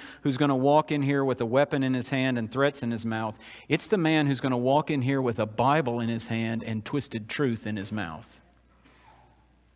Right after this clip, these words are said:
That's what would destroy us. And if we're gonna contend faithfully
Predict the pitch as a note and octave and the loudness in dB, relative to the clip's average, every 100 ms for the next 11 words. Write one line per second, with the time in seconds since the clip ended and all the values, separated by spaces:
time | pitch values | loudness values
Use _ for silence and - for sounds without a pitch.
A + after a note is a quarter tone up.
0 | _ _ _ _ _ _ _ _ _ _ | _ _ _ _ _ _ _ _ _ _
1 | _ _ _ _ _ - G#2+ E3 G#3+ G#3 | _ _ _ _ _ -8 6 8 8 4
2 | - - - - C#3 - C3 A2 A2+ - | -6 -14 -14 -6 -6 -4 -6 -6 -10 -8
3 | A#2+ A2 D#2 F#2+ - - - - _ _ | -6 -4 -6 -12 -18 -20 -20 -20 _ _
4 | _ _ _ _ _ _ _ _ _ _ | _ _ _ _ _ _ _ _ _ _
5 | _ _ _ _ _ _ _ _ _ _ | _ _ _ _ _ _ _ _ _ _
6 | _ _ _ _ _ _ _ _ _ _ | _ _ _ _ _ _ _ _ _ _
7 | _ _ G2+ B2+ C#3+ F#3 D#3+ D3 - D#3 | _ _ -8 -4 -2 -2 0 -4 0 -2
8 | D3 C3 C#3 C3+ - G#2 G#2+ | 0 -2 -2 -2 -8 -8 -10